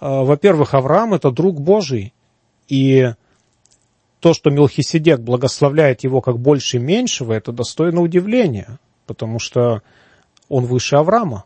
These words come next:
получается, этот Мелхиседек. Э, вызывает удивление то, что Мелхиседек называется священником ещё до установления законного священства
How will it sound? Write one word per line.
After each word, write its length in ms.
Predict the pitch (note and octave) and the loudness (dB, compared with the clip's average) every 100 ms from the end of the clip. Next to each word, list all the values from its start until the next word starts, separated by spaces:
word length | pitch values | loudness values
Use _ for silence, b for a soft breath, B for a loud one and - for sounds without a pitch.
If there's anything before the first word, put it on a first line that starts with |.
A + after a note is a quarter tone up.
| _ | _
получается, 600 | A2 G#2+ - G#2 - A#2 | -16 -14 -16 -18 -18 -16
этот 180 | A2+ B2 | -14 -10
Мелхиседек. 760 | A2+ - A2+ A#2 A#2+ - - _ _ b b b b b b | -10 -10 -14 -14 -16 -18 -20 _ _ b b b b b b
Э, 160 | - B2+ | -6 -4
вызывает 440 | B2+ B2+ F3 A#3+ | -2 0 2 2
удивление 540 | A3 F#3+ E3 G#3+ A3 F3+ | 2 0 2 2 2 0
то, 140 | F#3+ | 0
что 180 | - D#3+ | -2 0
Мелхиседек 680 | D3+ C3+ C3+ - C3+ G#3 - | 2 0 -2 -4 0 0 0
называется 480 | D#3 C#3+ F3 E3+ C#3+ | -4 2 2 2 -4
священником 840 | - B2+ - E3+ G#3+ G#3+ G3+ D#3+ | -4 -4 0 2 2 0 -2 0
ещё 340 | C#3 - F3+ | 0 0 0
до 300 | C3 C#3+ G#3+ | 2 4 4
установления 840 | G3+ D#3+ - C#3 C3+ C3+ F#3+ F#3+ D3+ | 2 -6 -2 0 0 2 2 4 2
законного 600 | B2+ - G3+ D#3+ A#2 G#2 | 2 2 2 2 -4 -6
священства 840 | - A2+ - A#2 G#2 - - B2+ | -8 -10 -8 -6 -8 -10 -16 -20